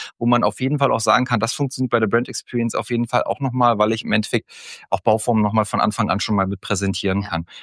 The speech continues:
Speaker 1: Letztendlich, wenn wir über idio sprechen, dann sprechen wir nach wie vor über das größte Stigma. Eigentlich möchte man im Vergleich zu einer Brillenfassung, die man
Speaker 2: Ja.
Speaker 1: sich aufgrund eines modischen Gedankens aussucht,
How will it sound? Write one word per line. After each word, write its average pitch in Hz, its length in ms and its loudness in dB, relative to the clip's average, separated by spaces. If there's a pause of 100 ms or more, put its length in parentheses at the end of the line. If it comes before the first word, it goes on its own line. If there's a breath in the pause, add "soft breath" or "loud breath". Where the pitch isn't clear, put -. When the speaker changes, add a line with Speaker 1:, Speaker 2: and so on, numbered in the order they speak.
(120 loud breath)
Speaker 1:
Letztendlich, 127 520 0
wenn 123 180 4
wir 131 140 4
über 123 260 2
idio 131 400 0
sprechen, 139 500 0
dann 113 140 2
sprechen 117 340 -2
wir 113 80 2
nach 107 180 2
wie 131 80 -4
vor 117 120 -6
über 107 100 0
das 107 160 -6
größte - 280 -8
Stigma. - 340 -8
Eigentlich 131 480 0
möchte 127 320 2
man 123 220 4
im 113 100 0
Vergleich 107 400 2
zu - 160 -4
einer 104 220 2
Brillenfassung, 120 680 2
die 117 140 -2
man 113 160 2
Speaker 2:
Ja. 104 60 2
Speaker 1:
sich - 100 -4
aufgrund 123 320 2
eines 107 200 2
modischen 127 440 2
Gedankens 113 500 0
aussucht, 160 600 0